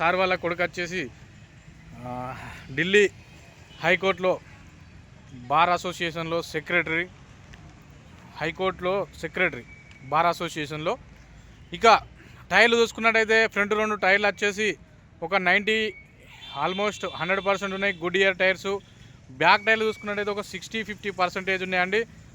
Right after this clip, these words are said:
టైర్ల పరంగా ఎలాంటి రిక్వైర్‌మెంట్ లేదు. ఎక్స్టర్నల్ పరంగా చూసుకుంటే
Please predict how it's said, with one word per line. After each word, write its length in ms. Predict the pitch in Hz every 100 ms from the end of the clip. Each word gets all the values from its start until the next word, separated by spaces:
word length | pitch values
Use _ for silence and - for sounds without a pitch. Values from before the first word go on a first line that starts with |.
| -
టైర్ల 240 | 156 202 208 202
పరంగా 280 | 202 202 196
ఎలాంటి 220 | 190 185
రిక్వైర్‌మెంట్ 500 | 202 196 196 190 190
లేదు. 160 | 196 196 190 - - - 175
ఎక్స్టర్నల్ 360 | - 240 240 220
పరంగా 240 | 220 208 196
చూసుకుంటే 380 | - 190 160